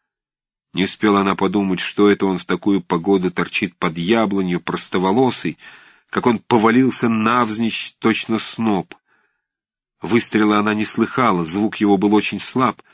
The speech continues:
но тотчас почуяла что-то недоброе и опрометью бросилась вниз в палисадник. Она добежала до Нежданова. «Алексей Дмитриевич, что с вами?»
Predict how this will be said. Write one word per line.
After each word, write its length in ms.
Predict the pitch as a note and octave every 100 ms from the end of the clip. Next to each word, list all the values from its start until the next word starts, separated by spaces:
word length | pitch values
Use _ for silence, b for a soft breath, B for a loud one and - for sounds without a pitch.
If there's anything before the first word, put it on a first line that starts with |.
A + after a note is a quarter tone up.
| b b b b
но 120 | F#2+ A#2
тотчас 520 | - C#3+ C3 B2+ -
почуяла 540 | - A#2 C#3 C3 A#2
что-то 320 | G#2 - A#2 A#2+
недоброе 640 | A#2 A2 D#3 C#3 C#3 C3
и 180 | - C3
опрометью 720 | - D3+ D3 C#3 C3+ B2+ C3
бросилась 680 | F#2 G#2+ C#3+ - C#3 C3+ B2
вниз 360 | A#2+ C#3+ -
в 60 | -
палисадник. 840 | C#3 C3+ - C#3+ A#2+ G2 D#2+ -
Она 180 | G2+ A#2+
добежала 520 | A#2+ B2 A#2+ C3+ B2+
до 120 | A#2
Нежданова. 680 | C3 B2+ A#2 C#3 B2+ G#2+ F#2 B B B B
«Алексей 500 | A#2+ D#3 - F3+ F#3+
Дмитриевич, 500 | D#3+ F#3 F3+ F3+ D3
что 320 | - F#3 F3+
с 140 | -
вами?» 520 | D#3+ E3 D3+ C3 F#2